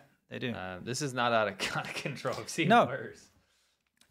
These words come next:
Speaker 1: They, um, you know, you've seen them transporting the people in the airports in, like, a
Speaker 2: Yeah.
Speaker 1: little portable box with wheels on it.
Speaker 2: Yeah.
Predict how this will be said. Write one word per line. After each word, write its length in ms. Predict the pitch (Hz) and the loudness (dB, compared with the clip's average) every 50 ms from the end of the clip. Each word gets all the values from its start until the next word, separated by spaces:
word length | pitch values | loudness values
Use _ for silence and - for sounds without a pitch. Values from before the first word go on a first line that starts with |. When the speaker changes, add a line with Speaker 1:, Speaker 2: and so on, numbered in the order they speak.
| _ | _
Speaker 1:
They, 240 | - 160 165 170 170 | 4 6 8 10 10
um, 320 | 165 160 160 160 160 147 135 - | 8 8 6 4 2 -2 -4 -4
you 100 | 180 175 | 0 4
know, 120 | 165 160 | 4 4
you've 180 | 156 156 180 175 | 6 4 2 2
seen 160 | - 220 208 | 2 4 4
them 140 | 185 165 147 | 2 2 4
transporting 540 | - 175 170 170 156 - - 170 156 156 151 | 4 4 4 4 2 2 2 2 2 4 2
the 80 | 143 | 0
people 320 | 143 - 170 165 160 156 151 | 0 0 -2 0 0 0 2
in 80 | 139 | 2
the 120 | 135 135 143 | 2 4 4
airports 440 | 147 147 147 156 151 139 139 - | 4 4 2 0 0 0 0 0
in, 80 | 139 131 | -2 0
like, 200 | 135 135 139 107 | 2 4 4 4
a 40 | - | 4
Speaker 2:
Yeah. 60 | 139 | 4
Speaker 1:
little 160 | 147 143 139 | 4 4 4
portable 420 | 139 - 170 170 165 156 147 151 139 | 2 4 4 6 6 6 4 4 6
box 300 | 135 147 151 151 - 156 | 6 6 6 4 2 -4
with 100 | 147 135 | -4 -4
wheels 380 | 127 131 131 139 143 143 139 151 | -2 0 2 2 2 2 2 0
on 120 | 147 151 | 2 2
it. 160 | 156 160 - | 2 2 2
Speaker 2:
Yeah. 180 | 107 107 113 | 2 0 -2